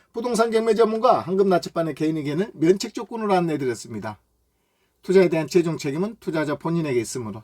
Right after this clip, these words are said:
투자 시 유의하시 바랍니다. 근본 경매 사건의 자세한 내용은 유튜브 화면 아래 더보기 버튼을 클릭하여 추가 자료를 체크하시 바랍니다. 경매 진행 사항 및 낙찰 결과와 유찰, 변경 내용 등은 댓글을 통해 계속 안내해 드리겠습니다.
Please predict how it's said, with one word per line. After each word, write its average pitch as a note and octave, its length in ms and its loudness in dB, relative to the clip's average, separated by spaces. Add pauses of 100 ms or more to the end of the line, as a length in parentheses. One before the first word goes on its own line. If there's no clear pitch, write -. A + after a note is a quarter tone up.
투자 D3 240 -2
시 C#3+ 140 -2
유의하시 D#3+ 560 4
바랍니다. A2+ 540 -8 (720)
근본 A#3+ 280 4
경매 G#3+ 260 2
사건의 B3+ 400 2
자세한 G3 360 2
내용은 D#3+ 260 0
유튜브 G#3 240 -2
화면 G3+ 220 2
아래 F3 280 2
더보기 F3 260 4
버튼을 D#3+ 300 -4
클릭하여 D#3 460 -2
추가 A#3+ 260 -4
자료를 G#3+ 240 0
체크하시 G3+ 400 -2
바랍니다. A#2+ 500 -6 (440)
경매 G#3 320 6
진행 A3+ 280 -2
사항 E3+ 260 2
및 B2 180 -8
낙찰 D#3 380 0
결과와 D#3 460 2
유찰, E3+ 500 -2
변경 E3+ 360 0
내용 C#3 220 -4
등은 F3 200 -2 (300)
댓글을 F#3+ 320 2
통해 A3+ 240 -2
계속 D3+ 280 -4
안내해 C3+ 260 -2
드리겠습니다. A2+ 640 -6